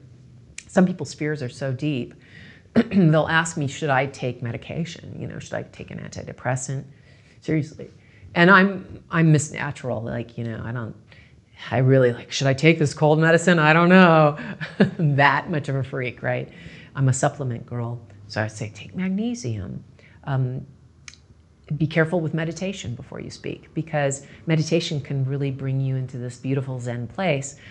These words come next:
but you need a little bit of that energy, a little bit of that angst on the stage to keep you sort of percolating up there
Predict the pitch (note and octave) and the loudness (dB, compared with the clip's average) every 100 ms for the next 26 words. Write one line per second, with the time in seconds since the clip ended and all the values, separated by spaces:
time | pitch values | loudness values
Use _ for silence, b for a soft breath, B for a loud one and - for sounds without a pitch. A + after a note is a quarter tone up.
0 | B C#3+ - F#3 F3+ F3+ A#3+ D#4+ C#3+ C#3+ | B -4 6 8 8 6 2 2 -2 -4
1 | C#3 C#3+ C#3 C#3 C3 C#3 - E3 G3 E3 | -4 -2 -2 -2 0 -2 -2 -2 -2 0
2 | B2+ B2 D3+ D#3+ D3 C#3 C3+ B2 C3 E3+ | -2 -2 -2 -2 -2 0 0 0 0 -2
3 | E3+ D#3+ - - - b b b D#3 D#3 | -2 -4 -10 -20 -20 b b b 2 4
4 | D3 - F#3 D#3 C3+ - - - D#3 - | 2 2 2 2 -2 -8 -14 -10 -12 -8
5 | C#3+ C#3 C3+ C3+ C3+ B - D#3+ C#3 - | -6 -4 -2 -4 -6 B -6 -2 -2 -2
6 | F3+ F3+ D3 A#2+ A#2 A2+ - - - A1 | -2 -2 -2 -4 -4 -10 -14 -12 -10 -8
7 | G#1 | -12